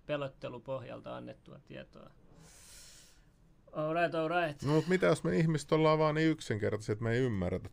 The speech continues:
Speaker 2: tollaista asiaa ja sit meille ei tarvi kertoa enempää, et, et ei me kuitenkaan tajuta, niin ne vaan ajattelee meidän parasta. Ei, kun sun pitää vaan käydä töissä ja maksaa veroa, kaikki on hyvin, tiedät.
Speaker 1: Onks se näin? Onks mä sit kokokaan ollut ihan niinku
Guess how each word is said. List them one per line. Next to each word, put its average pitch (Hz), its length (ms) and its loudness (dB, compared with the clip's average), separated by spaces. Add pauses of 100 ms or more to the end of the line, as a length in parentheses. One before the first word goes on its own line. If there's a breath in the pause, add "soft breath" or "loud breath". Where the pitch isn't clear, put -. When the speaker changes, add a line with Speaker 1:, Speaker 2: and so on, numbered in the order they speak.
Speaker 2:
tollaista 92 440 -2
asiaa 85 440 -2
ja 85 120 -4
sit - 120 -14
meille 98 340 2
ei 87 80 2
tarvi 95 260 -4 (100)
kertoa 90 440 0 (240)
enempää, 85 680 -4
et, - 80 -16 (220)
et - 140 -14
ei 98 140 -6
me 110 120 -6
kuitenkaan 101 460 -4
tajuta, 90 460 -4
niin 85 220 -6 (400 soft breath)
ne 113 140 -2
vaan 131 140 6
ajattelee 139 340 0
meidän 139 220 0
parasta. 120 560 6
Ei, 107 80 2 (140)
kun 113 80 -4
sun 139 200 2
pitää 135 240 4
vaan 143 140 6
käydä 143 180 4 (120)
töissä 143 440 2
ja 135 80 0
maksaa 135 420 -2
veroa, 127 340 0
kaikki 123 400 -4
on 127 100 -2
hyvin, 117 380 -2
tiedät. - 340 -14 (240)
Speaker 1:
Onks 233 260 -6
se 151 80 -4
näin? 139 180 -2
Onks 214 160 0
mä 220 60 -2
sit 208 140 -8 (100)
kokokaan 214 440 -2
ollut 175 280 -2
ihan 160 260 -4
niinku 156 320 -6